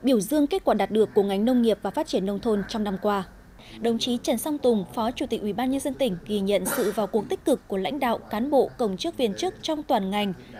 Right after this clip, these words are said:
đã đoàn kết vượt qua những khó khăn, thách thức để thực hiện nhiệm vụ giao. Đặc biệt đã bám sát chủ trương của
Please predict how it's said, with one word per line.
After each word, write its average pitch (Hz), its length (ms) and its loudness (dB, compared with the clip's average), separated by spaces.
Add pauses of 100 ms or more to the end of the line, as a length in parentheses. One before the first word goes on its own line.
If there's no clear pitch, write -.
(100)
đã 220 240 -2
đoàn 220 280 -2
kết 277 260 -2
vượt 202 160 -2
qua 202 120 -6
những 196 160 -4
khó 202 200 -6
khăn, 208 260 -6
thách 277 200 -6
thức 381 140 4 (280)
để 233 80 2
thực 233 180 -2
hiện 247 200 0
nhiệm 220 160 2
vụ 202 140 0
giao. 226 300 0 (680)
Đặc 226 180 0
biệt 226 280 4
đã 220 120 2
bám 240 160 2
sát 349 280 0
chủ 262 160 0
trương 330 180 -4
của 233 120 2